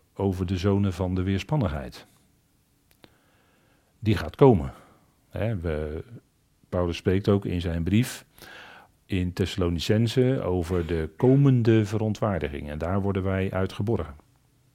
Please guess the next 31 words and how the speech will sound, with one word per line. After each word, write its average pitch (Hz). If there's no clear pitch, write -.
Elke 110
gelovige 101
wordt 85
geborgen 101
uit 98
de 87
komende 98
verontwaardiging. 80
Hè, 92
dus 87
als 80
die 90
nog 80
bezig 107
is 82
te -
komen, 110
dat 90
is 85
nu. 107
Nu 113
is 101
die 92
nog 82
bezig 87
te -
komen, 113
is 117
er 165
nog 117
niet, 117